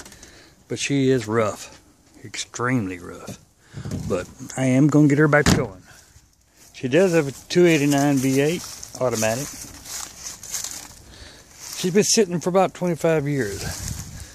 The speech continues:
The original owner hit a deer and knocked the rear and stuff out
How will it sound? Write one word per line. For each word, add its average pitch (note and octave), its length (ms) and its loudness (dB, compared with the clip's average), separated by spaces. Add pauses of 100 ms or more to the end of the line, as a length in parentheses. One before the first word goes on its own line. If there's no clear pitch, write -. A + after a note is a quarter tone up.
(160)
The C3+ 60 -8
original C#3 320 -2
owner C#3+ 160 0
hit C3+ 220 -6
a - 180 -6
deer D3 340 2 (1600)
and C3+ 100 0
knocked C#3 200 0
the D3 60 -6
rear D#3 140 2
and D3+ 100 2
stuff C#3 240 -2
out C3 300 0